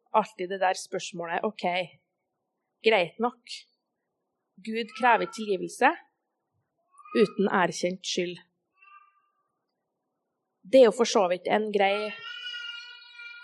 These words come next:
tankegang. Hva hvis man opplever at den som har krenket, ber om tilgivelse, da? Hva da?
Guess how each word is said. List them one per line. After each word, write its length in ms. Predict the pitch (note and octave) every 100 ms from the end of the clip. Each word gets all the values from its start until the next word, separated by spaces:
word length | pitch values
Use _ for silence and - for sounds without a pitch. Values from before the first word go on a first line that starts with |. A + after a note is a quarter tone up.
| - - - - _
tankegang. 540 | B3 G#3+ D#3+ D#3+ E3 D#3 - _ _ _ _ _ _ _ _ _ _ _ _ _ _ _ _ _ -
Hva 120 | C4+
hvis 120 | C#4
man 140 | D4+ C#4
opplever 580 | - - F3 F3 G3 -
at 280 | A3+ - - -
den 300 | A3 A3 A3
som 160 | A#3
har 160 | G#3+ A3
krenket, 400 | - A3+ G#3 F#3
ber 200 | G3 A#3+
om 80 | E4 E4+
tilgivelse, 420 | E4 C4 G#3+ -
da? 120 | B3+ - _ _ _ _ _ _ _ _ _ _ _ _ _ _ _ _ _
Hva 140 | - A#3+
da? 140 | B3